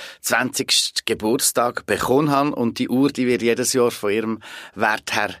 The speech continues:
teurer. Und mir ist das gar nicht bewusst worden. Ja. Und das ist so für mich der luxuriöseste Gegenstand, was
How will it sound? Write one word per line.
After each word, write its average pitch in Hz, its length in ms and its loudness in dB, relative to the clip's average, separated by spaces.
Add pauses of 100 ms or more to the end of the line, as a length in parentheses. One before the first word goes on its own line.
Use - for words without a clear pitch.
(140)
teurer. 160 340 4
Und 135 80 2
mir 127 100 4
ist 123 120 2
das 131 120 0
gar 120 200 4
nicht 123 140 0
bewusst 123 420 2
worden. 123 380 2
Ja. 101 200 4 (320)
Und 101 160 -4
das 117 300 0
ist 120 180 2
so 127 120 2
für 110 120 -2
mich 113 240 2
der 110 160 -2 (320)
luxuriöseste 117 960 2
Gegenstand, 110 640 0
was 113 300 0